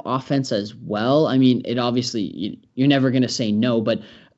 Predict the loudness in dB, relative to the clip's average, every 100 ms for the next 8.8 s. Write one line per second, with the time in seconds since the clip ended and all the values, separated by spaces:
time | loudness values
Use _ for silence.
0 | _ _ _ _ -8 0 4 4 4 4
1 | 2 2 4 4 2 0 0 0 0 -2
2 | -4 -4 -4 -4 -2 -2 -2 -4 -4 0
3 | 0 -2 -4 -2 -2 -4 -6 -8 -6 -2
4 | -2 -2 -4 -4 -2 -2 -2 -2 -4 -4
5 | -4 -4 -2 -4 -6 -10 -8 -4 0 0
6 | -2 -4 -8 _ _ _ _ -14 -4 -2
7 | -2 -2 -4 -6 -10 -8 -8 -6 -4 -6
8 | -6 -6 -4 -6 -8 -10 -8 -10